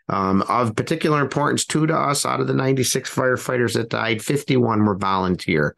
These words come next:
So a large number of volunteer firefighters. Thirty-eight were career. There's a mix of some other types of, uh, like, state and, uh, state type and federal land firefighters, but,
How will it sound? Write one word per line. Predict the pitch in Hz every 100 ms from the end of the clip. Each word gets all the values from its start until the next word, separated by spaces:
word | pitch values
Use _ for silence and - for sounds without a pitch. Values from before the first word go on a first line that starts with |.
| - -
So | 123
a |
large | 135 165 185 147
number | 147 143 123
of |
volunteer | 117 120 120 107 117 107
firefighters. | - 101 98 - 85 73 73 - - - -
Thirty-eight | - 143 147 143 147
were | 135 120
career. | - 120 120 123 120
There's | 107 98 -
a | 101 98 95
mix | 113 - 110
of |
some | - 101
other | 104 104
types | 98 104 104 - - - - -
of, | 110 95 98
uh, | 98 92 90
like, | 92 95
state | - - 107 104 -
and, | 95 92 80 - -
uh, | 90 82
state | - 104 107 104 -
type | - 107 -
and | 82 82
federal | 107 104 104 92
land | 95 101 104
firefighters, | - 101 98 95 98 92 98 90
but, | 101 95